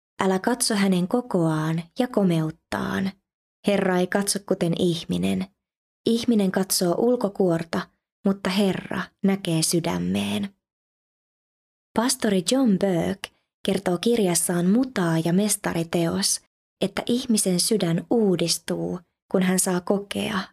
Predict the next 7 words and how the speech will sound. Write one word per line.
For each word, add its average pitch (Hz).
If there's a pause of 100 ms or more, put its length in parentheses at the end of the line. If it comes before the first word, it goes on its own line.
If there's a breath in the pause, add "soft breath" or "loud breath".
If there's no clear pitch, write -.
ylösnouseen 180
armon 175
täyteisen 175
kosketuksen. 214 (800)
Silloin 240
alamme 190
nähdä 247